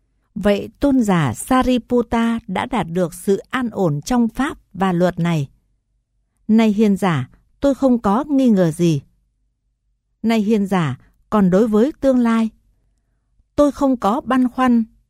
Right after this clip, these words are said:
này hiền giả. Rồi tỷ kheo Kalara, Khatija từ chỗ ngồi đứng dậy đi đến Thế Tôn. Sau khi đến đảnh lễ Thế Tôn rồi ngồi xuống một bên. Ngồi xuống một bên, tỷ kheo Kalara,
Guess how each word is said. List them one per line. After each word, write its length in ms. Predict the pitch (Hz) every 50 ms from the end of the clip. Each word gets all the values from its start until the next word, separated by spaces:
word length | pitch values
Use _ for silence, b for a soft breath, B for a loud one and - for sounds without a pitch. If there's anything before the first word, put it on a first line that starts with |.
| _ _
này 360 | - 190 190 196 196 185 175 160
hiền 240 | 175 196 190 175 165
giả. 340 | 156 - 170 156 135 107 - _ _ _ _ _ _ _ _ _ _ _ _ _ _ _ _ _ _ _ _ _ _
Rồi 260 | 202 208 226 214 202
tỷ 260 | 180 - 220 196 151
kheo 360 | 147 - 240 262 262 247 240 - _ _
Kalara, 640 | 277 269 254 247 247 247 240 240 233 233 233 226 220 - _ _ _ _ _
Khatija 720 | - 262 254 240 - 247 240 240 214 - 226 214 208 202 196 b b b b b b _ _
từ 160 | 208 214 196
chỗ 240 | 180 - 226 - 285
ngồi 280 | 311 247 202 180 160 147 -
đứng 220 | - 185 190 247 311
dậy 300 | - 226 190 170 - - -
đi 180 | 208 240 247
đến 260 | 226 190 190 196 233 294
Thế 180 | - 214 190 240 - -
Tôn. 260 | 233 220 220 214 202 - _ _ _ _ _ _ _ _ _ _ _ _ _ _ _ _ _ _
Sau 220 | - - 277 277
khi 200 | 269 - 285 269
đến 240 | 214 202 202 247 339 320
đảnh 260 | 220 196 165 147 143
lễ 160 | 170 190 -
Thế 240 | - - 214 208 262
Tôn 360 | - _ 269 262 262 247 240
rồi 220 | 226 196 208 185
ngồi 260 | 180 170 175 175 165 151
xuống 300 | - - 170 180 247 -
một 300 | - 214 180 165 156 -
bên. 240 | - 214 226 226 220 208 - _ _ _ _ _ _ _ _ _ _
Ngồi 240 | 214 214 214 202 185
xuống 280 | - - 196 214 320 339
một 260 | 254 202 180 170 -
bên, 300 | 185 226 247 247 233 226 220 b b b b b b
tỷ 180 | _ 208 190 160
kheo 300 | 147 - 240 254 247 240
Kalara, 760 | 233 - - 247 254 247 240 233 226 233 226 226 226 220 220